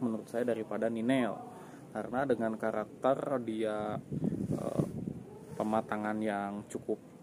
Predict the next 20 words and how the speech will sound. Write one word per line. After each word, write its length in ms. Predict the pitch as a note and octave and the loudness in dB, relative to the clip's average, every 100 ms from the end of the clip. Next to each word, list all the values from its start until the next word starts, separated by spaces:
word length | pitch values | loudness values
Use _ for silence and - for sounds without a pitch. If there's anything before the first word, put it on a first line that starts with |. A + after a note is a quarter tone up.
| - - | -14 -10
besar 320 | - - C#3 | 0 6 8
ya, 240 | C3+ D3 - - - - - - | 8 6 4 -14 -16 -16 -14 -2
terus 640 | A#2 G#2+ G#2 G#2+ - - - - - - - - - - | 0 2 2 0 -2 -10 -12 -18 -18 -20 -20 -20 -10 0
dia 240 | A2+ A#2+ | 6 8
mempunyai 480 | C3 A#2 A#2 A2+ A2 | 6 4 2 2 2
tekstur 560 | - A2 - - B2+ | 2 0 -2 0 2
yang 400 | B2 A2 G#2+ G#2+ | 6 6 6 4
lebih 400 | A2 G#2+ A2+ G#2+ - | 4 2 2 -2 -2
agak 400 | - G#2 G#2 G#2+ - | -4 -2 2 0 2
padat 400 | A#2 A2 A2+ B2+ | 2 4 6 4
daripada 480 | B2+ A2+ A2 A2 G#2+ | 4 0 2 2 2
Ninel, 480 | G#2+ G#2 A#2+ C#3+ D3+ | 0 -2 -2 -2 -4
jadi 180 | B2+ A#2 B2 | -8 -4 0
dia 160 | C#3 C3+ - - - - - - - - - - - - | 0 0 -4 -16 -18 -16 -18 -18 -20 -20 -20 -18 -18 0
lebih 240 | B2+ C3+ B2 | 4 4 4
enak 240 | D#3 - | 4 4
pokoknya. 480 | B2+ - A#2+ A#2 A2 | 4 6 6 6 6
Dia 160 | A2+ | 6
buahnya 400 | A2+ A#2 A2+ A2 | 6 4 4 0
itu 320 | G#2+ D3 D#3+ | 4 6 6